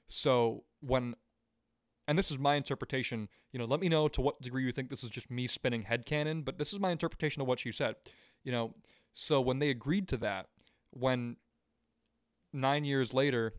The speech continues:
Leia is sending this message to Obi-Wan, she's purposefully being distant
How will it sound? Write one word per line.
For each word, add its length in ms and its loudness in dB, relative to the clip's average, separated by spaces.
Leia 340 2
is 180 -2
sending 280 0
this 160 -4
message 320 -4
to 80 -4
Obi-Wan, 560 -2
she's 260 -6
purposefully 640 0
being 300 -2
distant 420 -6